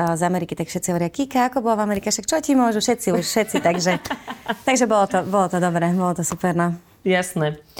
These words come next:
Speaker 2: Eh, povedz mi teda, že koho najznámejšieho máš uložené te-, číslo v tvojom telefóne? Nemusíš mi hovoriť to číslo, hej? Ale koho najznámejšieho číslo máš uložené v telefóne? Ale nie, že na manažéra, normálne naňho.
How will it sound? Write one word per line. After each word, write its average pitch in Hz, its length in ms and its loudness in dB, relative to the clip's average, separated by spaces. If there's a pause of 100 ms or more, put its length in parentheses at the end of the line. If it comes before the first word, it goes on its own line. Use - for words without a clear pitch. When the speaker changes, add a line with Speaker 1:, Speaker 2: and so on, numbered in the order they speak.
(200)
Speaker 2:
Eh, 165 400 4 (320)
povedz 269 240 0
mi 254 80 0
teda, 226 240 2
že 190 100 -2
koho 226 600 2
najznámejšieho 143 920 -2
máš 160 220 -2
uložené 170 400 -4
te-, 156 340 -2
číslo 170 400 -6
v - 80 -8
tvojom 147 220 -8
telefóne? 127 520 -6
Nemusíš 208 360 -2
mi 156 80 2
hovoriť 147 220 0
to 147 100 -4
číslo, - 420 -10
hej? - 220 -8 (580)
Ale 151 440 2 (400)
koho 208 240 0
najznámejšieho 156 580 -2
číslo 151 280 -8
máš 139 200 -2
uložené 143 400 -4
v - 80 -20
telefóne? 127 540 -6
Ale 175 240 2
nie, 254 100 -2
že 190 120 0
na 139 140 0
manažéra, 139 680 -2
normálne 226 360 0
naňho. 139 400 -4